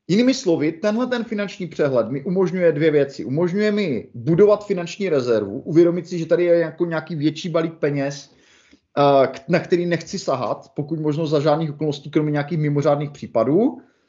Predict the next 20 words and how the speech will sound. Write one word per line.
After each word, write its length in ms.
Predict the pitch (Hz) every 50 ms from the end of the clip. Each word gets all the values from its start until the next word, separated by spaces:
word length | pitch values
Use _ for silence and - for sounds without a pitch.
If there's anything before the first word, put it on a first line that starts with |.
| _ _ _ -
Eh, 320 | - 127 131 127 120 120 117 - - _ _ _ _ _ _ -
pokud 300 | - 160 160 - 202 190
bych 320 | 165 202 196 170 165 - - _
do, 220 | - - 143 160 165 170 165 -
do 120 | - 147
ní 140 | 151 170 180
šahal, 540 | 165 - - 123 113 123 131 139 165 180 202
tak 240 | - 160 139 - -
prostě 600 | 165 143 135 - - 165 160 156 156 - - - _ _ _ _ _ _ _ _ _
vydám 340 | 127 131 151 151 170 170 170
peníze, 580 | 143 175 165 170 170 170 156 156 170 160 160 151
ponížím 540 | 147 - 151 151 156 160 160 151 165 156 151
rezervu 480 | 147 147 143 151 151 147 151 147 113
a 40 | 135
zase, 400 | 131 147 139 - - - - - -
jo, 280 | 123 131 147 190 - - - -
aktuální 420 | 135 135 - 165 156 147 151 151 143
zůstatek 460 | 139 131 - - 147 143 147 139 135
zůstává 380 | 139 131 - 156 143 139 139
neměnný. 420 | 139 135 135 135 131 123 104 -